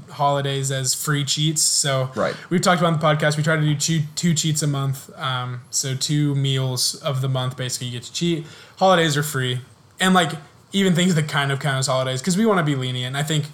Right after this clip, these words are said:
Speaker 1: the whole point of this whole thing is balance, right? So,
Speaker 2: Right.
Speaker 1: like, this last weekend was Easter, but then the day before is my mom's birthday.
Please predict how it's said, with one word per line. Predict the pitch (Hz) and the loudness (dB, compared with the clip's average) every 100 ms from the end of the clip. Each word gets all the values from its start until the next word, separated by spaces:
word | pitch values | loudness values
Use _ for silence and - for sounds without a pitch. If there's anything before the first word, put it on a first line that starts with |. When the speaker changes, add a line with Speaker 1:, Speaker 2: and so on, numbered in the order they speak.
| - | -6
Speaker 1:
the | 143 139 | -2 0
whole | 170 160 143 - | 2 2 2 -2
point | - 151 | -2 -2
of | 135 | -2
this | 131 | -4
whole | 131 | -6
thing | 123 131 | -8 -10
is | 120 | -10
balance, | 117 120 113 110 120 | -6 -4 -4 -6 -6
right? | 120 120 | -4 -4
So, | - 123 | -2 0
Speaker 2:
Right. | 85 78 - - - - - | 0 0 -6 -16 -20 -20 -4
Speaker 1:
like, | 156 143 151 147 | 0 0 0 -2
this | 151 151 | 0 4
last | 151 147 | 2 4
weekend | 196 220 202 185 156 | 2 2 4 4 2
was | 151 135 160 | 2 0 -2
Easter, | 165 - 151 156 151 | -2 0 2 2 0
but | 160 | -2
then | 147 | 0
the | 139 | 0
day | 151 147 | 0 0
before | 151 180 | 2 2
is | 151 | 2
my | 139 | 0
mom's | 143 151 | 0 0
birthday. | 254 - 123 | 0 0 -4